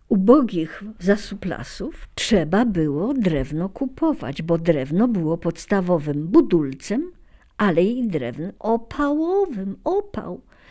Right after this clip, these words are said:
Więc jak nie było lasów, to trzeba było drewno kupować. A jak trzeba było drewno kupować, to go oszczędzano. W związku z tym piec chlebowy budowano na przykład jeden na dwanaście rodzin.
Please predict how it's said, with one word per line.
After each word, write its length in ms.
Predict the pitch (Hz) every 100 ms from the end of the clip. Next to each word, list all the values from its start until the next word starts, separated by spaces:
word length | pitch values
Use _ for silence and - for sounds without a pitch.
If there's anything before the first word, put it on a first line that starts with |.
| -
Więc 260 | 190 226 226
jak 200 | 311 311
nie 160 | 339 320
było 340 | 233 185 165
lasów, 480 | 147 101 - 294 311
to 120 | 277
trzeba 260 | 269 220 202
było 200 | 208 202
drewno 420 | 175 135 147 185
kupować. 600 | - 240 - - 101 -
A 80 | -
jak 200 | 160 180
trzeba 240 | - 220
było 140 | 208 214
drewno 380 | 214 214 214 214
kupować, 440 | 220 208 196 208
to 120 | -
go 180 | 277 285
oszczędzano. 840 | 294 - 320 311 247 160 120 139
W 40 | 220
związku 460 | 240 285 339 -
z 160 | 339 -
tym 380 | 196 170 226 - - - - - -
piec 300 | 285 277 -
chlebowy 760 | 285 269 196 160 123 156 226 -
budowano 480 | 254 269 254 185 196
na 160 | 269
przykład 360 | 190 - 208 180
jeden 260 | 180 185 180
na 100 | 160
dwanaście 600 | 165 135 120 - - 82
rodzin. 360 | 117 - -